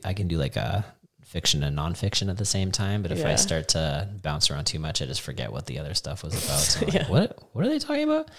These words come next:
Speaker 1: But
Speaker 2: Yeah.
Speaker 1: yeah, I'll ke-, I'll, yeah. So I'll, I'll keep reading in the morning. Um, I, I'm gonna not do the, like,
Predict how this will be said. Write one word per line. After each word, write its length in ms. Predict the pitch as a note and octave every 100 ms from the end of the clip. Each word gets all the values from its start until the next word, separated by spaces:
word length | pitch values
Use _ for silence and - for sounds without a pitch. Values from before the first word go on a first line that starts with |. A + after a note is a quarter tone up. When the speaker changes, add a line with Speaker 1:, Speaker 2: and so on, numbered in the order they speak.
| - - - - - - -
Speaker 1:
But 100 | -
Speaker 2:
Yeah. 220 | D3 A2+ E3+ F#3
Speaker 1:
yeah, 200 | A#2+ - -
I'll 160 | - B2
ke-, 120 | - C3+
I'll, 180 | A#2 -
yeah. 180 | G2+ D2
So 200 | - F2+
I'll, 280 | F2+ F2 -
I'll 140 | G2+
keep 200 | - B2 -
reading 200 | G#2 G#2+
in 80 |
the 60 | G#2
morning. 480 | G2 F2 E2 E2 E2+ - _ _ -
Um, 460 | E2 E2 D#2 D#2+ F#2+ _ _ - - - _
I, 420 | - F2+ F#2 F#2 - -
I'm 120 | A2+
gonna 380 | C3 A#2 G2 - _ _
not 300 | G2+ E2 E2
do 120 | - F2+
the, 140 | F2+
like, 420 | E2 D2+ D2 -